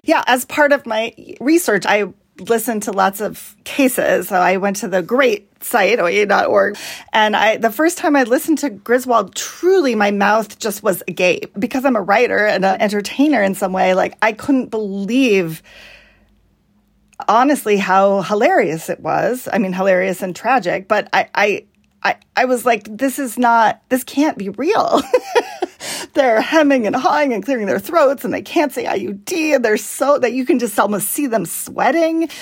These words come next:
<laughs> I brought it in and played it for my director and my whole room full of collaborators, and their mouths dropped open.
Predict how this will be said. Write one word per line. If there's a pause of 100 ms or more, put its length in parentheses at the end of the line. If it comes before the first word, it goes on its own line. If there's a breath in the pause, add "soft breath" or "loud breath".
(240)
<laughs>
I
brought
it
in
and
played
it
for
my
director
and
my
whole
room
full
of
collaborators,
and
their
mouths
dropped
open.